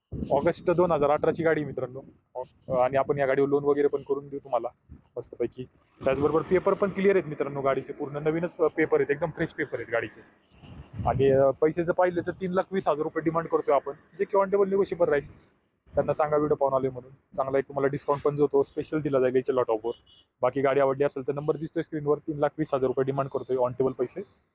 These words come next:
निगोशिएबल राहतील. गाडी आवडली असेल तर लवकरात लवकर एचएल ऑटो हबला भेट द्या. मित्रांनो, पुढची आणि शेवटची गाडी बघू शकता.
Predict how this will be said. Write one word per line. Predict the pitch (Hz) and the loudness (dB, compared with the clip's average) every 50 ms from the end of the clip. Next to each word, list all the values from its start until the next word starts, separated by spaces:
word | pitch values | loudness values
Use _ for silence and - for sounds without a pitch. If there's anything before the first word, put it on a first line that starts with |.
| _ - | _ -10
निगोशिएबल | 143 135 143 139 - 139 131 135 | -4 -2 -2 -2 -2 0 0 2
राहतील. | 120 123 117 - 160 165 _ _ _ _ _ _ _ _ - | 2 0 0 0 -4 -6 _ _ _ _ _ _ _ _ -2
गाडी | - 123 123 131 | -2 2 2 4
आवडली | 123 123 127 123 127 | 2 2 2 0 0
असेल | 127 - 147 139 - | -2 0 -2 -6 -4
तर | 135 | -2
लवकरात | 127 127 117 - 131 127 120 | -2 -2 0 2 0 0 0
लवकर | 120 117 104 - 165 185 - - - - - - - _ - | -2 -4 -2 -2 -4 -4 -4 -18 -20 -20 -20 -20 -20 _ -6
एचएल | 123 123 - 135 123 | -6 -2 0 2 2
ऑटो | 120 113 - 113 | 2 2 2 0
हबला | 104 120 - - - _ - | -2 0 -2 -2 -2 _ -4
भेट | 123 - 98 | -4 -4 -4
द्या. | 104 - 98 - _ _ _ _ - - - - _ _ _ _ - - - - - - _ - - - - - - - - - _ _ _ _ - - - - - - - - - - - - - - | -4 -10 -12 -12 _ _ _ _ -20 -20 -20 -20 _ _ _ _ -20 -20 -20 -20 -20 -20 _ -20 -18 -18 -18 -18 -20 -20 -20 -20 _ _ _ _ -16 -10 -6 -6 -6 -6 -6 -10 -14 -16 -16 -10 -2 0
मित्रांनो, | 160 165 - 175 175 175 170 | 2 2 4 2 2 2 0
पुढची | 160 - 175 175 165 - 165 | -2 0 0 -2 0 2 0
आणि | 151 156 | 0 0
शेवटची | 156 - 170 170 165 - 170 | 0 2 2 2 2 2 0
गाडी | 156 151 156 | 0 0 0
बघू | 143 143 156 | -2 -2 -4
शकता. | 147 - - - - 127 | -4 -8 -10 -6 -6 -8